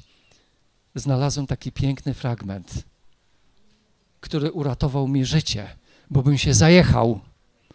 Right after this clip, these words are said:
Uratował mi życie i tam jest takie zdanie. Uwaga, cytat z tej książki. To zdanie jest warte więcej niż, e, niż, e, wartość całej tej książki. Proszę państwa, jeżeli, e,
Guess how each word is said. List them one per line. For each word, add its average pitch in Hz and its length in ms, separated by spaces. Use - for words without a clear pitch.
Uratował 160 520
mi 165 140
życie 180 260
i 180 140
tam 190 180
jest 180 140
takie 185 260
zdanie. 151 380
Uwaga, 175 420
cytat 233 460
z - 40
tej 220 180
książki. 190 460
To 220 140
zdanie 226 280
jest 220 220
warte 220 340
więcej 233 520
niż, 220 340
e, 190 240
niż, 208 340
e, 190 160
wartość 226 420
całej 247 280
tej 226 140
książki. 185 520
Proszę 165 160
państwa, 185 460
jeżeli, 202 720
e, 220 40